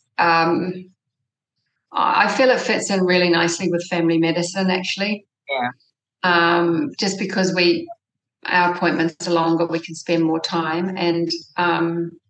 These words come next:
Speaker 1: it's just a matter of everyone catching up.
Speaker 2: Yeah, I think you're, you're right though. It's, it's,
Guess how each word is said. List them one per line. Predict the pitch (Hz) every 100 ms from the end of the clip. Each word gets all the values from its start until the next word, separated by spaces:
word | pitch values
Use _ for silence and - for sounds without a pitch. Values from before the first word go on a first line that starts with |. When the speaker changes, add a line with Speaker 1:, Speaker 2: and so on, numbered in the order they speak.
| _ _ _ _ _
Speaker 1:
it's | _
just | - 233
a | 240
matter | 220 190
of | 180
everyone | 185 175 175 170
catching | 190 185 180
up. | 175 170 - _ _ _ _ _ _ _ - _ -
Speaker 2:
Yeah, | 143 139
I | 131
think | 170 196 180
you're, | 165
you're | 151 156
right | 160 -
though. | 123
It's, | 113 131
it's, | - 131 - - -